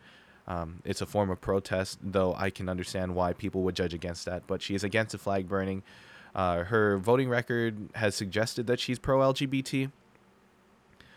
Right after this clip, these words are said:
Uh, she is for repealing tax subsidies for companies moving their U S jobs offshore.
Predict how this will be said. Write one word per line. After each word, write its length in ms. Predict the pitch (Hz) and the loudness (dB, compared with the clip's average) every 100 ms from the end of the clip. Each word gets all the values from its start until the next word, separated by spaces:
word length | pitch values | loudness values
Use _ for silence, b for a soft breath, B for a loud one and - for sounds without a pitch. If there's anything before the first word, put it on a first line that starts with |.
| B B B - | B B B 0
Uh, 280 | 104 101 98 | 4 6 4
she 280 | - - 131 | 0 0 2
is 140 | 131 - | 2 2
for 220 | 127 123 | 2 4
repealing 640 | 120 - 127 135 127 123 | 2 0 0 2 2 0
tax 360 | 120 135 127 - | -2 -2 -2 0
subsidies 600 | 123 120 117 110 110 - - | 0 0 0 0 0 -4 -4
for 160 | 104 | -4
companies 560 | - 180 180 147 131 127 B B - | 2 2 4 2 2 0 B B 0
moving 580 | 113 120 120 113 110 | 2 4 2 0 2
their 100 | 104 | 4
U 200 | 104 110 | 4 6
S 120 | 110 - | 4 4
jobs 340 | 101 98 95 - | 4 4 0 0
offshore. 720 | 98 92 - - 127 127 | 2 2 -4 2 6 6